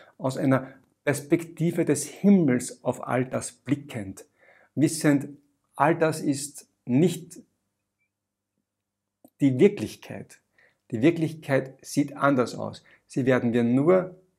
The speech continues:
ergründen, wenn wir uns herausnehmen von dieser Illusion, die uns hier bestens vorgeführt wird. Und Uranus ist auch eine Qualität des Humors und auch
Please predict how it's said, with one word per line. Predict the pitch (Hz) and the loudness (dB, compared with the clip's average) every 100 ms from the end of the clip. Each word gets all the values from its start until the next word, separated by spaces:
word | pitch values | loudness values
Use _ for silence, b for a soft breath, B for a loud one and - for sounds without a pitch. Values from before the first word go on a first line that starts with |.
| _ _ - | _ _ -2
ergründen, | 113 - - 143 143 143 151 143 | -2 -2 0 2 2 2 -2 0
wenn | 127 120 | 0 0
wir | 127 - | 0 0
uns | 120 - B _ | -4 -6 B _
herausnehmen | 117 113 107 110 131 170 165 160 117 123 127 135 B B B | -8 -6 0 4 6 4 2 -4 -2 2 2 0 B B B
von | - 120 - | -8 -8 -4
dieser | 120 117 127 120 107 - _ _ - | -4 -2 -2 -2 -4 -14 _ _ -6
Illusion, | 117 117 - - 117 117 123 127 B B B B _ | -4 -2 -4 -2 0 0 0 0 B B B B _
die | 123 | -2
uns | 127 117 120 | 0 -2 -4
hier | - 117 113 113 127 - _ | -6 -2 0 0 -4 -12 _
bestens | 117 113 - 117 117 - - - | -4 -4 -4 -2 -2 -6 -12 -16
vorgeführt | - - 123 120 117 123 120 117 113 - | -20 -4 0 0 0 -4 -2 -2 -2 -2
wird. | 110 110 113 | 0 0 -2
Und | 117 107 104 - _ b b b b b _ - | -6 -4 -4 -6 _ b b b b b _ -8
Uranus | 131 117 120 127 123 | 0 2 4 4 2
ist | 120 | 2
auch | 120 120 | 2 2
eine | 117 | -2
Qualität | 113 117 113 - 120 135 131 131 | -2 -2 -2 2 2 2 -2 -8
des | - | -6
Humors | 123 117 110 117 131 156 | -4 -2 0 0 -2 -4
und | 151 123 | -6 -2
auch | 123 | -2